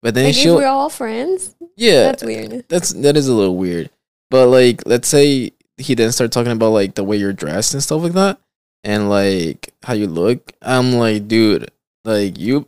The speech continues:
Speaker 1: stop that or I'm gonna make you stop." Like, no, you can't be doing that. Like, that's so
Speaker 2: Yeah.
Speaker 1: disrespectful.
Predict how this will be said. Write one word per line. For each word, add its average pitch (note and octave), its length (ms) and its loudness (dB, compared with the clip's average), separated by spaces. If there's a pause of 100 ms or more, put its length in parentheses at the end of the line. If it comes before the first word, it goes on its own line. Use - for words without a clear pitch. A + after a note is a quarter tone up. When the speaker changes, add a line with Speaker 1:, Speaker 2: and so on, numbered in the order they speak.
Speaker 1:
stop - 460 -2
that A3 160 6
or B2+ 100 6
I'm C3+ 140 0
gonna C3+ 220 4
make G#2 440 0
you F2+ 140 -4
stop." - 480 -6
Like, E2 460 -8
no, A2 540 -2
you A#2+ 160 0
can't C#3+ 300 2
be D3 80 4
doing E3+ 440 2
that. - 300 -2
Like, A#2+ 160 -4
that's - 280 4
so C3+ 120 6
Speaker 2:
Yeah. E3 60 6
Speaker 1:
disrespectful. D#3 760 2